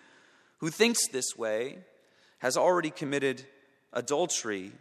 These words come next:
with that person in his heart. So what is this heart adultery? What does it mean? How serious is it? Jesus is obviously continuing to bring us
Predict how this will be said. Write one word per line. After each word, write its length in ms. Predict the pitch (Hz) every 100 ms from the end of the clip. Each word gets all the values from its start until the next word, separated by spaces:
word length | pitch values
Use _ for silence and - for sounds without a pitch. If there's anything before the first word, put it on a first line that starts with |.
| -
with 200 | 127 -
that 240 | 127 -
person 500 | 110 104 - 98 98 -
in 240 | 117 117
his 560 | 117 110 95 90 - - _
heart. 640 | - - 113 87 - - - _ _ _ _ _ _ _
So 140 | - 143
what 220 | 190 -
is 360 | 143 123 - -
this 420 | 110 - - - - _ _ _
heart 500 | - 127 117 - - - - - -
adultery? 640 | 113 127 135 - - 95 87
What 100 | 123
does 160 | 120
it 120 | 120 107
mean? 480 | 127 139 156 165 147 - _ - -
How 160 | - 104 - -
serious 640 | 120 113 98 - - - -
is 200 | 110 104
it? 220 | 90 - - - -
Jesus 440 | - 147 147 127
is 100 | 117
obviously 400 | 117 123 120 123
continuing 540 | 113 113 - 190 185 143
to 100 | 123
bring 300 | 98 151 165
us 160 | 127